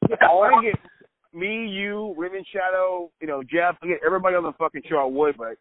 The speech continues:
Speaker 2: we just can't, we can only do three people at a time, so it's not gonna work.
Speaker 1: Yeah.
Speaker 2: And I, you know, you know,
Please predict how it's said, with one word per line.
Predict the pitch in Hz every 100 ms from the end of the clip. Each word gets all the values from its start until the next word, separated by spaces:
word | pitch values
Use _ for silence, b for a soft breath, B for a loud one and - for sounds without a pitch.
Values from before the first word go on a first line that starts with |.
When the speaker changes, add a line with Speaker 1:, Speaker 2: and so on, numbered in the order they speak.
| 117
Speaker 2:
we | 135
just | 135 -
can't, | 143
we | 139
can | 160
only | 156
do | 143
three | 156 135
people | 156 135
at | 123
a |
time, | - 165 156 110
so | - 113
it's | 110 _ _ _ _ _ _ -
not | 143
gonna | 127 113
work. | 160 131
Speaker 1:
Yeah. | 185 151 117
Speaker 2:
And | 117
I, | 139 127 _
you | 135
know, | 98 _
you | 139
know, | 120